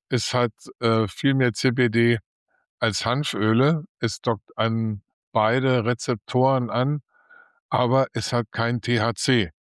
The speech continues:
Also es, äh, bringt uns niemals in Gefahr mit unserem Führerschein oder ähnliches. Das war so das Erste.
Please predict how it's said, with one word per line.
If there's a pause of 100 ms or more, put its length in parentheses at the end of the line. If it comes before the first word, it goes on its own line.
(100)
Also (560)
es,
äh, (520)
bringt
uns
niemals
in
Gefahr
mit
unserem
Führerschein
oder
ähnliches.
Das
war
so
das
Erste.